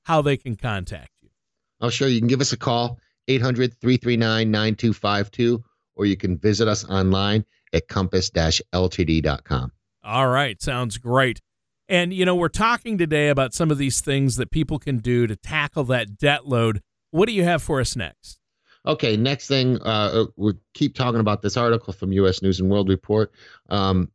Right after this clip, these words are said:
Speaker 2: the first thing I wanna talk about this section here, prioritizing which debt you should pay first. If you can't pay off your debt on a monthly basis,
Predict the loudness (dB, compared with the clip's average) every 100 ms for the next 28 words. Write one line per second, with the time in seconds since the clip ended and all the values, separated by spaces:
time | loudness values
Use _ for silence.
0 | _ _ _ _ _ -4 -2 0 0 0
1 | -8 _ _ _ -4 0 2 2 0 0
2 | 0 0 0 0 -2 -2 0 0 0 -4
3 | _ _ _ -4 0 2 2 0 -2 0
4 | 0 0 0 2 0 0 -2 -2 -2 -4
5 | -4 -4 -4 -4 -18 -14 -10 -10 _ _
6 | _ _ _ _ _ -4 -2 0 -2 0
7 | -2 0 0 2 0 0 -2 0 -2 -2
8 | 0 2 2 0 0 0 2 0 0 0